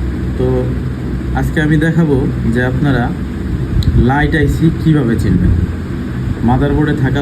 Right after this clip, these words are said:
লাইট আইসি আপনারা কীভাবে চিনবেন। অনেকেই বোর্ডের মাধ্যমে মাদারবোর্ডে লাইট আইসি চেনেন না, তো আজকে এমন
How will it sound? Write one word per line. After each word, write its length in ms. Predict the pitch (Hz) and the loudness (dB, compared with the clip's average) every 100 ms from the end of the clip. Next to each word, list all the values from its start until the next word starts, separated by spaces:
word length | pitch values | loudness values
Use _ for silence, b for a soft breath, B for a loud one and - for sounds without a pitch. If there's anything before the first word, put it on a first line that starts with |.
| 131 | 2
লাইট 160 | 123 127 | 2 0
আইসি 260 | 120 - 139 170 - - - - - - | 0 -2 -2 -4 -4 -6 -4 -4 -4 -4
আপনারা 240 | 123 127 123 | -2 0 0
কীভাবে 300 | 127 123 123 120 | 0 2 2 2
চিনবেন। 300 | 123 110 113 175 - - - - - 123 | 2 2 0 -2 -2 -4 -6 -4 -4 0
অনেকেই 380 | 139 160 170 165 143 123 - - - - 120 | 2 2 4 2 0 -4 -6 -6 -6 -6 -2
বোর্ডের 300 | 127 127 139 139 | 0 2 2 0
মাধ্যমে 360 | 131 135 131 123 135 | 0 0 0 0 0
মাদারবোর্ডে 440 | 123 123 123 120 117 - | 0 0 0 0 -2 -2
লাইট 180 | 113 117 117 | -2 0 -2
আইসি 180 | - - | -4 -4
চেনেন 240 | 127 107 92 87 | -2 0 2 2
না, 60 | 85 - - - - | 0 -2 -6 -6 -4
তো 40 | 117 | -2
আজকে 180 | 123 143 | -2 0
এমন 140 | 147 | 4